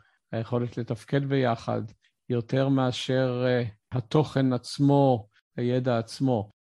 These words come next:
ואם אנחנו כבר בתחום האישי, את הזכרת קודם, את את הדוקטורט שלך עשית בביוטכנולוגיה. אה, באיזה שלב החלטת, אה,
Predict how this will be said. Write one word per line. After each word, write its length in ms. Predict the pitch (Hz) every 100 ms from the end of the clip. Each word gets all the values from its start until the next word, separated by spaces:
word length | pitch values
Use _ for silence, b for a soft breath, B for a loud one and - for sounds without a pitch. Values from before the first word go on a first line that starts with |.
| _ _ _ _
ואם 200 | 123 139
אנחנו 260 | 165 147 143
כבר 220 | 131 131
בתחום 480 | 120 - - 151 147
האישי, 1200 | 135 127 - _ _ - 131 - 208 190 143 139 b b b _ -
את 100 | 127
הזכרת 400 | 131 - 165 160
קודם, 440 | 185 190 170 143 131 - 135
את 160 | 135 139
את 120 | 131
הדוקטורט 540 | 123 135 - 127 151
שלך 280 | - 165 -
עשית 300 | 117 143 143
בביוטכנולוגיה. 1300 | 139 135 127 107 - 135 151 151 - 127 127 160 123 - - b b b b _
אה, 320 | 135 131 131 127
באיזה 340 | 120 160 185 240
שלב 380 | - 220 220
החלטת, 680 | 220 - 185 185 190 190 -
אה, 180 | 175